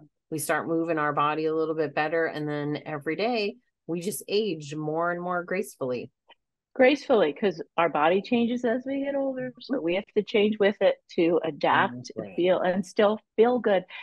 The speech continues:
Speaker 2: And like I
Speaker 1: Yeah.
Speaker 2: said, my mom's eighty-eight tomorrow.
Speaker 1: And goes
Speaker 2: Goes
Speaker 1: to
Speaker 2: to
Speaker 1: the
Speaker 2: the
Speaker 1: gym.
Speaker 2: gym
Speaker 1: Love
Speaker 2: three
Speaker 1: your
Speaker 2: days a
Speaker 1: mom.
Speaker 2: week, does Tai Chi, Qigong. She does belly dancing.
Speaker 1: Oh, oh my
Speaker 2: She
Speaker 1: gosh.
Speaker 2: still drives. She lives independently.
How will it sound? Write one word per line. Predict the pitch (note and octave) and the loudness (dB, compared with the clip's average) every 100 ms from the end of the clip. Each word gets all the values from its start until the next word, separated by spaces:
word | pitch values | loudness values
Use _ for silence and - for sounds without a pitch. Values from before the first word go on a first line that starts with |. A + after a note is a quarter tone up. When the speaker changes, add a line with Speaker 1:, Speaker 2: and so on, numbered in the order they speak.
| - | -10
Speaker 2:
And | G#3+ | -2
like | G#3+ | 2
I | B3 | 4
Speaker 1:
Yeah. | B3 | 4
Speaker 2:
said, | D4 C4 | 2 4
my | A3+ | 4
mom's | A3+ G#3+ A3 - | 6 4 2 2
eighty-eight | G3+ B3 C4+ C4 C#4 F4 | 4 4 4 4 4 2
tomorrow. | D#4 C#4 C4+ E4 F#4+ C4+ G#3+ G3+ G#3 - - | 2 4 6 4 2 2 4 2 0 -6 -2
Speaker 1:
And | G#3 | 2
goes | A3 A3 B3+ | 6 6 6
Speaker 2:
Goes | |
Speaker 1:
to | C#4 | 0
Speaker 2:
to | A#3+ | -6
Speaker 1:
the | |
Speaker 2:
the | C4+ | 0
Speaker 1:
gym. | B3 A#3 A#3+ A#3+ A#3+ | 2 4 4 4 0
Speaker 2:
gym | A#3+ | -4
Speaker 1:
Love | C#4 - | -8 -6
Speaker 2:
three | B3 A3 | -2 2
Speaker 1:
your | C4 | 2
Speaker 2:
days | - - | 2 -2
a | |
Speaker 1:
mom. | A#3+ | -4
Speaker 2:
week, | A#3 A#3+ - | -6 -8 -4
does | A3+ G#3 B3+ - | 0 0 0 -10
Tai | - A#3 B3 D#4 | -4 0 2 0
Chi, | - A#3+ A#3 A3+ | -6 -6 -4 -6
Qigong. | - A#3+ G3 G3+ G#3 A3 A3+ G#3+ | -6 -6 0 2 2 0 -4 -8
She | G3 | -6
does | F#3 D#3+ | -6 -6
belly | - G#3 A#3 A#3+ | 0 4 4 2
dancing. | A3 A3+ A3+ G#3+ - G#3+ A3 - - | 2 2 0 -2 -4 -4 -4 -10 -8
Speaker 1:
Oh, | F3 | -4
oh | |
my | E3 | 0
Speaker 2:
She | - | 0
Speaker 1:
gosh. | D3+ C#3+ C#3 | 0 4 6
Speaker 2:
still | C4+ C#4 | 6 4
drives. | A3 A#3 A3 A3+ A#3 A#3+ | 2 4 6 4 2 -6
She | - F#3+ | -8 -6
lives | G#3 A#3+ C#4 | -4 -4 -4
independently. | B3+ C4+ - A3+ G#3 - G#3+ G3+ G3+ | -6 -8 -8 -8 -6 -6 -4 -4 -6